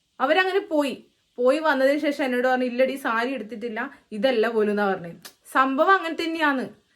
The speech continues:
ഇവര് പക്ഷെ ഇതിൽ പറഞ്ഞ പോലെ നോക്കിയിട്ടില്ല എന്നല്ല, അവരിങ്ങനെ just ഒന്ന് മറിച്ച് നോക്കിയിട്ടുണ്ടെന്ന് പറഞ്ഞു. അപ്പൊ അങ്ങനെ നോക്കിയിട്ടില്ല, ഇതല്ല എന്നാ പറഞ്ഞു, ഉരച്ച് നോക്കിയിട്ടൊന്നും ഇല്ല എന്ന് പറഞ്ഞു. അപ്പൊ എന്താ ഇതുകൊണ്ട് ഉദ്ദേശിക്കുന്നത്? അവര് പോയി ഉരച്ച് നോക്കിയിട്ട് കാണിക്കുന്നതാണോ? അപ്പൊ എല്ലാവരുടെയും അതുപോലെ തന്നെ ഉരച്ച് നോക്കിയിട്ട് അത് റെഡ് ആണോ അല്ലെങ്കിൽ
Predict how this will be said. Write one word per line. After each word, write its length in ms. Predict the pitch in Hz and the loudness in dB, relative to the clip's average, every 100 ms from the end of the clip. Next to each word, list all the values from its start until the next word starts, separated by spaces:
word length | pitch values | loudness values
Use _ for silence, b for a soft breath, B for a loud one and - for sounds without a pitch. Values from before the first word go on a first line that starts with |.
| _ _ _ _ _ _ _ - | _ _ _ _ _ _ _ -6
ഇവര് 500 | 208 269 320 339 226 | -2 -2 -2 -4 -4
പക്ഷെ 180 | 247 269 | -4 -6
ഇതിൽ 260 | 226 277 392 | -4 0 2
പറഞ്ഞ 200 | 311 320 | 2 0
പോലെ 140 | 370 | -2
നോക്കിയിട്ടില്ല 640 | 320 269 285 381 440 415 | -2 -2 -2 0 2 2
എന്നല്ല, 200 | 302 240 | 0 0
അവരിങ്ങനെ 420 | 277 262 302 311 | 0 0 -4 -6
just 140 | 320 330 | -8 -8
ഒന്ന് 120 | 330 | -6
മറിച്ച് 320 | 320 262 339 | -4 -4 -6
നോക്കിയിട്ടുണ്ടെന്ന് 580 | 320 262 262 320 339 302 | -4 -4 -4 -8 -6 -6
പറഞ്ഞു. 220 | 202 156 - _ _ _ - | -6 -10 -20 _ _ _ -10
അപ്പൊ 140 | 254 | -6
അങ്ങനെ 340 | 320 294 311 359 | -2 -2 -2 -2
നോക്കിയിട്ടില്ല, 580 | 302 285 311 311 302 | -2 -4 -4 -4 -2
ഇതല്ല 400 | 269 226 254 247 | 0 0 2 2
എന്നാ 140 | 254 254 | 2 2
പറഞ്ഞു, 180 | 233 254 | 0 0
ഉരച്ച് 300 | 254 277 480 | 0 2 2
നോക്കിയിട്ടൊന്നും 420 | 339 254 240 214 | 2 -2 -4 -4
ഇല്ല 100 | 175 | -4
എന്ന് 140 | 170 | -8
പറഞ്ഞു. 180 | 156 151 - _ _ _ - | -10 -14 -20 _ _ _ -8
അപ്പൊ 120 | 311 | -2
എന്താ 260 | 381 330 381 | -2 0 2
ഇതുകൊണ്ട് 320 | 381 302 311 | 2 2 -2
ഉദ്ദേശിക്കുന്നത്? 500 | 254 254 269 269 233 | -2 -2 -2 -6 -4
അവര് 220 | 233 320 | -4 -4
പോയി 180 | 311 302 | -2 -2
ഉരച്ച് 320 | 311 254 254 | -2 -4 -6
നോക്കിയിട്ട് 400 | 285 269 269 277 | -6 -6 -6 -8
കാണിക്കുന്നതാണോ? 520 | 285 247 240 262 240 240 | -4 -4 -4 -6 -4 -6
അപ്പൊ 240 | 254 370 | -6 -6
എല്ലാവരുടെയും 440 | 269 269 294 311 330 | -4 0 0 2 -2
അതുപോലെ 280 | 285 294 294 | 0 -2 -2
തന്നെ 120 | 302 | -4
ഉരച്ച് 160 | 285 294 | -6 -6
നോക്കിയിട്ട് 360 | 285 247 269 | -8 -6 -6
അത് 220 | 277 294 269 | -4 -2 -2
റെഡ് 240 | 240 220 | -4 -4
ആണോ 240 | 269 262 | -4 -4
അല്ലെങ്കിൽ 560 | 254 233 247 254 247 | -4 -4 -4 -4 -4